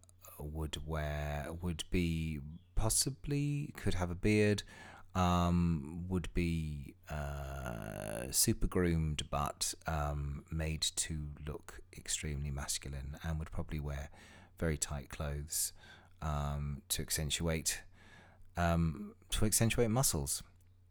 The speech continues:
Um, it's not that different to what happens now, and, uh, I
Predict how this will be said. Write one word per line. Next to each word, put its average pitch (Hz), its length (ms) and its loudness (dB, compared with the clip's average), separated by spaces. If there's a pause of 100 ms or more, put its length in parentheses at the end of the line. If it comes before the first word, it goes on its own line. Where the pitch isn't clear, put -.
(240)
Um, 92 440 4 (180)
it's - 260 2
not 87 260 0
that 90 180 -2
different 95 380 -2
to 95 340 2
what 98 220 -2
happens 98 360 -2
now, 107 320 2
and, 80 420 0
uh, 73 380 0 (180)
I 78 300 -2